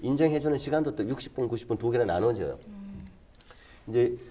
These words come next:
Speaker 1: 보통 육십 분인데
Speaker 2: 네.
Speaker 1: 구십 분은 이제 치매가 심해서 밖으로 자주 나가시려고 하거나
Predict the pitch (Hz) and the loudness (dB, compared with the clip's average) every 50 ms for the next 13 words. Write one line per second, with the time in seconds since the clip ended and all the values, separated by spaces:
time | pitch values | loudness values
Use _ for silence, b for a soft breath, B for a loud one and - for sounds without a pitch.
0 | B B B - 117 147 - 196 185 165 143 - - - - - 113 101 92 87 | B B B 8 8 8 10 10 8 8 6 6 2 -4 -2 0 0 0 0 0
1 | 87 85 82 120 113 82 - - - - - - - - - 175 185 185 185 180 | 0 0 0 2 2 0 0 -4 -8 -14 -16 -16 -16 0 4 4 4 4 2 0
2 | - 180 147 135 107 95 87 87 78 - - - - - 131 123 107 95 90 87 | 0 2 2 2 2 0 0 -2 -4 -6 -8 -10 -10 -6 -2 0 2 2 2 2
3 | - 113 110 104 104 - - - 90 82 80 80 80 78 - - 80 80 73 - | 0 0 0 -2 -2 -6 -6 -4 -4 -2 -2 -2 -2 -4 -4 -6 -6 -6 -6 -8
4 | - 92 87 - - 82 78 - - - - - 143 127 110 90 80 78 78 - | -10 -12 -12 -10 -10 -12 -10 -10 -12 -12 -12 -10 -6 -4 -4 -2 -2 -4 -6 -6
5 | 73 73 73 - 73 71 67 71 69 67 - - - | -6 -8 -6 -6 -8 -8 -8 -8 -8 -8 -8 -8 -10